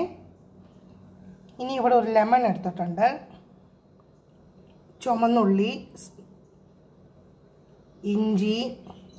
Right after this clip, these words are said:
പച്ചമുളക്, കരിയാപ്പില, രണ്ടല്ലി വെളുത്തുള്ളി, ഒരു രണ്ട് ഉണക്കമുളക്,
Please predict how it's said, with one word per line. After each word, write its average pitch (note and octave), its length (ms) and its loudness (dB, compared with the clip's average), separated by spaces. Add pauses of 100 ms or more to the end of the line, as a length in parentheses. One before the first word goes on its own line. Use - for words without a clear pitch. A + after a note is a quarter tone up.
(140)
പച്ചമുളക്, G3 760 0 (380)
കരിയാപ്പില, G3+ 640 0 (880)
രണ്ടല്ലി G#3 560 2
വെളുത്തുള്ളി, G3 640 -2 (1080)
ഒരു A#3 140 2 (100)
രണ്ട് G3+ 300 2 (920)
ഉണക്കമുളക്, G#3+ 680 -2